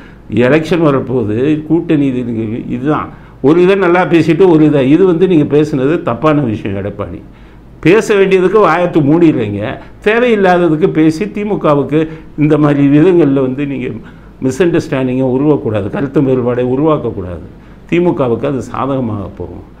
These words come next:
அதனால வாயை திறக்கிறதுக்கு வாயை திறங்க, வாய் திறக்காததுக்கு நீங்கள் அமைதியாக இருக்கணும்.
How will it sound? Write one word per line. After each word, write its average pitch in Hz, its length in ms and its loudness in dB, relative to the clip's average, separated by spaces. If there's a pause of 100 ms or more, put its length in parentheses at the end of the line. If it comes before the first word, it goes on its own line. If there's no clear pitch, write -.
(240)
அதனால 127 400 -2
வாயை 147 340 0
திறக்கிறதுக்கு 175 580 0
வாயை 156 240 2
திறங்க, 131 380 -4 (100)
வாய் 135 320 -2
திறக்காததுக்கு 139 560 -2
நீங்கள் 127 240 -2
அமைதியாக 131 500 -2
இருக்கணும். 92 360 -10